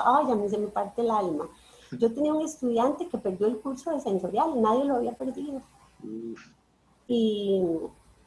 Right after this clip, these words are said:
Speaker 1: y cuando me di cuenta que el muchacho no llegó al segundo examen, ya busqué a un amigo que yo veía que él hablaba, y yo decía, "¿Qué le pasó a este muchacho?".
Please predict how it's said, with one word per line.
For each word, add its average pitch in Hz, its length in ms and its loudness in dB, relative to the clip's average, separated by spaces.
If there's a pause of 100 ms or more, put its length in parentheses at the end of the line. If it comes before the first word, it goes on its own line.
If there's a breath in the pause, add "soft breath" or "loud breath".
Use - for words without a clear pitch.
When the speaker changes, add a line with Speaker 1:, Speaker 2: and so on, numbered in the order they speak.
(560)
Speaker 1:
y 220 100 2
cuando 190 400 4
me 180 140 4
di 202 120 4
cuenta 392 380 4
que 240 60 0
el 214 80 2
muchacho 220 360 0
no 330 140 -2
llegó 339 220 0
al 302 140 2
segundo 208 420 0
examen, 269 680 0
ya 214 180 2
busqué 262 320 -4
a 277 100 2
un 277 140 2
amigo 269 440 -2
que 214 80 -10
yo 185 140 -4
veía 254 320 -2
que - 100 -8
él 247 160 -2
hablaba, 226 440 2
y 214 40 2
yo 214 120 -2
decía, 226 260 -4
"¿Qué - 80 -2
le 214 60 0
pasó 277 240 2
a - 40 2
este 330 160 -8
muchacho?". 339 460 -4